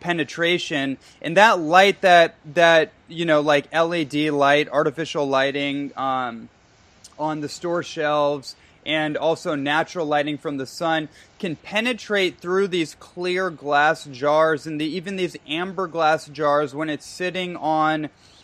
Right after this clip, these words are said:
it's sitting on a shelf for a long time, and then that will break down the oils as well. So you wanna be aware of what kind of packaging, what kind of,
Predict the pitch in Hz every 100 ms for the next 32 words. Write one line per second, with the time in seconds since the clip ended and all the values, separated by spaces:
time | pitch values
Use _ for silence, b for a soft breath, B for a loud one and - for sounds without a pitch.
0 | b b b - 156 - 190 185 180 156
1 | 165 135 - 208 208 214 - 175 147 143
2 | 147 143 - 151 147 147 143 b b 165
3 | 180 180 156 170 196 185 196 131 - 147
4 | 156 156 175 123 151 151 156 143 143 143
5 | 151 151 127 127 120 143 151 143 170 175
6 | 185 226 190 202 175 131 156 175 175 147
7 | 139 127 123 147 156 147 b b - 180
8 | 135 - 170 170 175 170 139 135 131 143
9 | 156 185 165 143